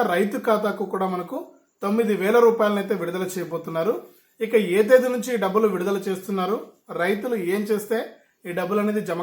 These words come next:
కావడం జరుగుతుంది, అంతేకాకుండా ఈ అన్నదాత సుఖీభవ పథకానికి కొత్త రైతులు ఏ విధంగా దరఖాస్తు చేసుకోవాలి, ఇప్పటికే రైతు భరోసా పీఎం కిసాన్ డబ్బులు పొందుతున్నటువంటి రైతులు ఏం చేస్తే ఈ అన్నదాత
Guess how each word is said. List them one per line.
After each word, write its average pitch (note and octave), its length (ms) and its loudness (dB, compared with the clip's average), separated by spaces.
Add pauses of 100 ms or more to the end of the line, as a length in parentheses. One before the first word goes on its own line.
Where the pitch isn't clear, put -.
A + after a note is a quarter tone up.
కావడం F#3 280 0
జరుగుతుంది, F3 420 -4 (540)
అంతేకాకుండా A3+ 600 4 (500)
ఈ F#3+ 100 0
అన్నదాత A3+ 400 4 (160)
సుఖీభవ G#3 420 0 (140)
పథకానికి F#3+ 460 -4 (120)
కొత్త F3+ 240 -6
రైతులు A3 300 0 (100)
ఏ F3 100 -2
విధంగా F#3+ 360 -2
దరఖాస్తు D#3+ 400 -4
చేసుకోవాలి, E3 440 -4 (560)
ఇప్పటికే A#3+ 440 4 (520)
రైతు F#3+ 260 2
భరోసా A#3 280 4 (100)
పీఎం G3+ 280 0
కిసాన్ G#3 340 -2
డబ్బులు F#3+ 320 -2
పొందుతున్నటువంటి F3+ 680 -4
రైతులు G3 300 0 (600)
ఏం G#3+ 160 0
చేస్తే A3+ 280 2 (320)
ఈ F#3 100 -6
అన్నదాత G#3+ 400 2